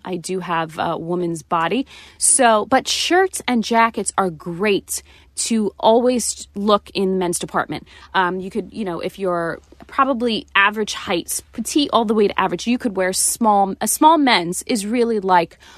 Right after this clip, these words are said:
a woman's medium or large, depending on the cut. So there are often things that I really like.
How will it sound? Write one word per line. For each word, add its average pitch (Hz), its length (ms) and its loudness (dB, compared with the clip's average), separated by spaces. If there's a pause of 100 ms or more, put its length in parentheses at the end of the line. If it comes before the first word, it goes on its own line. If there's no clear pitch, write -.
(160)
a 226 80 6
woman's 202 680 0 (180)
medium 220 440 2
or 180 160 2
large, 170 460 2
depending 202 400 -2
on 165 140 -4
the - 80 -6
cut. - 260 -2 (360)
So 220 380 4
there 285 220 2
are - 120 0
often 247 380 2
things 247 340 -2
that 208 100 -2
I 202 60 0
really 175 460 -2
like. 233 440 2